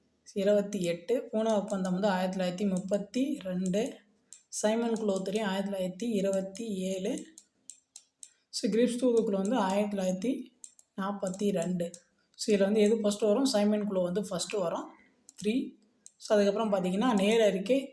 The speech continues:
செகண்ட் வரும். So, அதுக்கப்புறம் பார்த்தீங்கன்னா, பூனா ஒப்பந்தம் வரும். So, அதுக்கப்புறம் பார்த்தீங்கன்னா, கிரிப்ஸ் தூ-, தூதுக்குழு வரும். So, ஆப்ஷன் சி. அடுத்து பாருங்க, எந்த காங்கிரஸ் மாநாட்டில் வகுப்புவாத பிரதிநிதித்துவம்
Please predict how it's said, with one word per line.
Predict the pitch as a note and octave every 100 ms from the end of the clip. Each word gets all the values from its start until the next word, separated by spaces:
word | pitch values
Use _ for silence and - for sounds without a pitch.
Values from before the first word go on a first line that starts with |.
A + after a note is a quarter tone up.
| _ _ _ -
செகண்ட் | - F#3 G#3 A#3 G3
வரும். | F#3 - - _ _ _
So, | -
அதுக்கப்புறம் | A3 G#3+ G#3+ A3
பார்த்தீங்கன்னா, | G3+ G3+ A#3+
பூனா | A3+ A3+ A#3 G#3+
ஒப்பந்தம் | F3+ - F#3 F3
வரும். | E3 F3+ C4+ -
So, | - G#3
அதுக்கப்புறம் | F#3+ F#3 G#3+ G3
பார்த்தீங்கன்னா, | F3 F3+ C4+
கிரிப்ஸ் | G#3 A#3 - - -
தூ-, | - _
தூதுக்குழு | - G#3 F#3+ F#3+
வரும். | F3+ F#3 - _ _
So, | - A3+
ஆப்ஷன் | G3+ G3+ G3
சி. | E3+ F3+ F3 - _ _ _ _ _ _ _ _ _ _ _ _ _ _ _ _ _ - -
அடுத்து | G3+ G#3
பாருங்க, | G#3 F#3 F#3+ - - _ _ _ _ _
எந்த | - G3+ A3+ G#3+
காங்கிரஸ் | G#3 G#3 G#3
மாநாட்டில் | G3 F#3+ F#3 A3 G#3
வகுப்புவாத | F#3 A3 A3 G3+ F#3+
பிரதிநிதித்துவம் | F#3 F#3 G3 F#3+ F3 G3 C4+